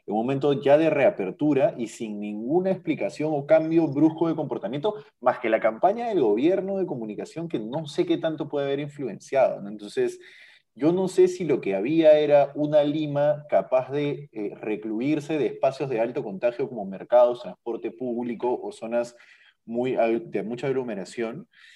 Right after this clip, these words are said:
y esa Lima simplemente no contaba en los porcentajes de, de, digamos, de inmunidad o de seroprevalencia, ¿no? Eh, entonces, bueno, yo, como te digo,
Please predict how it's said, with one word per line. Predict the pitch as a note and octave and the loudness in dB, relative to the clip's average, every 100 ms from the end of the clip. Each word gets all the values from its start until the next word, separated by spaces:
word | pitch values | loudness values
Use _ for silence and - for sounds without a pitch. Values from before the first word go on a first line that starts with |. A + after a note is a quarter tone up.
| _ | _
y | B2 A#2 | -6 0
esa | C#3+ D3 E3 | 0 2 0
Lima | E3+ E3+ E3+ | 2 0 -2
simplemente | E3+ D#3 E3 D#3 D#3 E3+ | -4 -6 -4 -4 -2 0
no | D3 D3+ | 0 -4
contaba | D3+ D3+ C#3+ E3 D3+ C#3+ E3+ - | -4 -6 4 8 8 6 0 -4
en | A2 G#2 G2 | -10 -8 -8
los | G2 | -10
porcentajes | - F#2+ G2+ F#2 C#3 D3+ C#3 A2 | -10 -12 -8 -4 -2 -2 -6 -4
de, | G#2 G2 F2+ | -2 -2 -4
de, | F#2+ G2 G2 F#2+ F#2 F#2+ - _ _ _ _ _ _ _ _ _ | -6 -4 -2 -4 -8 -14 -18 _ _ _ _ _ _ _ _ _
digamos, | A#2 B2 G#2+ | -2 -2 -2
de | G#2+ | -4
inmunidad | G#2 G#2+ G#2 A2 C3+ | -4 -6 -6 0 2
o | D3+ | 2
de | C#3 | -2
seroprevalencia, | G#2 G2 G2+ A2 D3 G2 G2 | -4 -6 -6 -4 -4 -8 -14
¿no? | G2+ - _ _ _ _ _ _ | -16 -18 _ _ _ _ _ _
Eh, | - A2+ A2 A2 A2 G#2+ G#2 G#2 G2+ G2+ G2 F#2 - - _ _ _ | -2 2 2 2 2 2 2 0 -4 -6 -8 -12 -16 -20 _ _ _
entonces, | A#2 A2 C3+ D#3+ C#3+ - | -14 -10 -2 0 0 -8
bueno, | B2 C3 A2 A#2 | -4 -2 -2 -6
yo, | G2+ - - | -4 -4 -4
como | - A2+ | -8 -2
te | A2+ | 2
digo, | G#2+ | 0